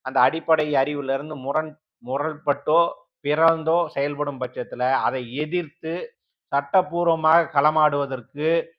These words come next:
தேசிய சீர்திருத்தம், சீர்திருத்த இயக்கம் எப்போதும் அந்த மக்களுக்கு, பாதிக்கப்பட்ட மக்களுக்கு துணை நிற்குங்கிறத இதன் மூலமா உறுதிப்படுத்துறோம். இன்னைக்கு நடக்கிற போராட்டம்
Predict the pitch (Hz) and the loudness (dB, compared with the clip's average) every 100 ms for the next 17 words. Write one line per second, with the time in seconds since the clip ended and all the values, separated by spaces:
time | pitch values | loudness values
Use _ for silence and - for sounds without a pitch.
0 | _ - 151 170 165 151 151 143 143 139 | _ -2 0 0 -2 -10 -8 -8 -4 -6
1 | 135 139 143 151 _ - 135 156 151 143 | -6 -6 -6 -8 _ -12 -6 -4 -4 -4
2 | 139 135 143 143 151 135 127 160 160 156 | -6 -4 -6 -6 -8 -8 -8 -2 2 2
3 | 175 196 - _ _ _ 135 143 131 143 | 0 -4 -10 _ _ _ -2 -2 0 0
4 | 156 160 139 147 151 151 147 147 135 131 | 0 -2 2 4 4 0 -4 -4 -4 -6
5 | 131 135 127 156 143 139 147 139 - 131 | -6 -8 -8 -12 -10 -10 -8 -10 -10 -10
6 | 123 120 123 123 127 131 139 147 135 143 | -8 -4 -2 -2 -6 -6 -4 -4 -4 -6
7 | 147 135 117 113 117 113 120 117 117 127 | -10 -14 -12 -8 -6 -8 -12 -20 -8 -4
8 | 151 151 143 135 147 151 143 - 135 | -4 -4 -6 -2 0 2 0 -4 -4